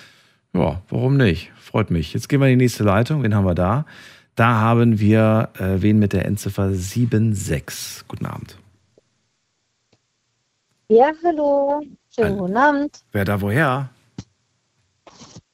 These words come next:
Speaker 2: Nicole aus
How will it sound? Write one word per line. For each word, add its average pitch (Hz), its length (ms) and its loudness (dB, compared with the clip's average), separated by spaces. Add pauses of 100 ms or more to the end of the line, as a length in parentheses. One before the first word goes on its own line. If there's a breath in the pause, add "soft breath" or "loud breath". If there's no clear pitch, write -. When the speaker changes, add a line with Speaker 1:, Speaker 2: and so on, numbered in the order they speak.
(1300)
Speaker 2:
Nicole 254 580 4
aus 262 280 -2